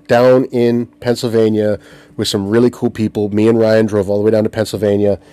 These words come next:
uh, like a twelve-hour trip in total, I think. Closer to ten,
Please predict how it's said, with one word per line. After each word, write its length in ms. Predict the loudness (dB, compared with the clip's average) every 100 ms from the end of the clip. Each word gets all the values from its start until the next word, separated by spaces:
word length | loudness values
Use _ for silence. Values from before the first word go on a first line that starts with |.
| -20 _ -12
uh, 300 | -8 -6 -6
like 140 | -8
a 60 | -12
twelve-hour 680 | -16 -8 -2 0 0 0 0
trip 320 | -4 -6 -6
in 80 | -8
total, 380 | -4 -4 -2 -4
I 80 |
think. 320 | -4 -6 -6 _ _ -20 _ -2
Closer 340 | -2 0 -4
to 80 | -6
ten, 560 | -8 0 2 2 0